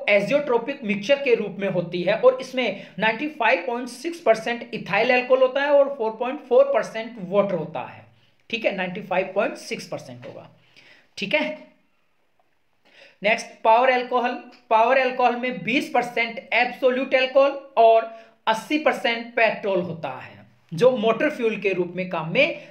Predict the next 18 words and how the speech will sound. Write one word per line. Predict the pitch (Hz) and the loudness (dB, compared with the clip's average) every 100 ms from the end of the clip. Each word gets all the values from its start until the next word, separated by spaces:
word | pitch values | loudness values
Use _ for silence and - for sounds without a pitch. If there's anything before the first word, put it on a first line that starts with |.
| - | -6
लिया | 220 233 220 | 0 2 4
जाता | 196 180 185 | 2 0 -2
है, | 196 | -4
जिसे | 202 202 233 233 - - | -6 -4 -4 -4 -6 4
पावर | 214 208 226 | 6 6 0
फ्यूल | 247 - 208 214 220 - - | -4 -6 -2 0 0 -6 -2
कहा | 269 175 | 0 0
जाता | 170 151 - 139 | -2 -6 -6 -8
है | 135 120 - - - | -8 -14 -20 -20 -4
या | 208 202 180 | -2 -2 2
पावर | 202 202 233 - | 4 4 2 0
अल्कोहल | 220 208 202 214 220 | 0 0 0 0 0
कह | - 175 | 0 -2
दिया | 165 156 | -2 -6
जाता | 151 139 - 117 | -8 -12 -14 -16
है। | 117 - _ _ _ _ _ | -16 -20 _ _ _ _ _
Clear? | 202 226 269 - - _ _ - - _ - | 2 2 2 -4 -20 _ _ -20 -20 _ -4
Okay, | 202 202 | 0 2